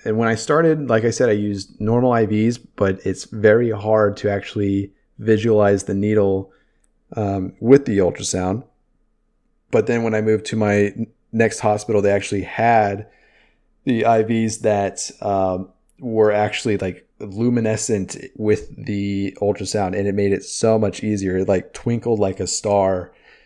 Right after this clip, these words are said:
uh, in the <laughs> ultrasound. So it made it really easy to do that. And then my hospital started experimenting with different types of ultrasound. So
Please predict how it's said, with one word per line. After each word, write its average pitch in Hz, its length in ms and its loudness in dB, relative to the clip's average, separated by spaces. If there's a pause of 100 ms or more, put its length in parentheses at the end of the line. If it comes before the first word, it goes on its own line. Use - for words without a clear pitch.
(120)
uh, 98 440 -2
in 107 200 -2
the 98 80 -2
<laughs> 95 100 -2
ultrasound. 101 600 -4
So 107 300 4
it 104 160 2
made 110 160 2
it 104 100 0
really 107 480 0
easy 98 540 -2 (100)
to - 120 -12
do 95 240 -4
that. 95 460 0 (1000)
And 107 240 -6
then 139 220 2
my 123 260 -2
hospital 110 480 -2
started 98 420 0
experimenting 107 800 -2
with 95 220 -4
different 101 720 0 (520)
types 113 320 -4
of 107 100 -4
ultrasound. 92 680 -4
So 104 380 2